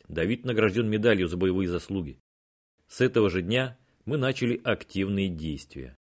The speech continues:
Вылетали по зрячему, увидев противника с аэродрома. Результаты сказывались. Немцы опасались залетать к нашим переправам на Одере.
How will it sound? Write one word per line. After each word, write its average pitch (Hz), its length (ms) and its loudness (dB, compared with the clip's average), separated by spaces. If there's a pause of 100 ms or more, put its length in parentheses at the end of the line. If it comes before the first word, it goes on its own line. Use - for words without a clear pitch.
(520)
Вылетали 120 440 4
по 139 160 4
зрячему, 101 640 2 (180)
увидев 98 380 -2
противника 98 500 0
с - 120 -4
аэродрома. 87 520 -2 (380)
Результаты 135 560 2
сказывались. 87 680 0 (220)
Немцы 135 320 -2
опасались 131 560 2
залетать 95 460 0
к - 80 -10
нашим 92 300 -2
переправам 92 540 0
на 90 120 0
Одере. 76 420 -4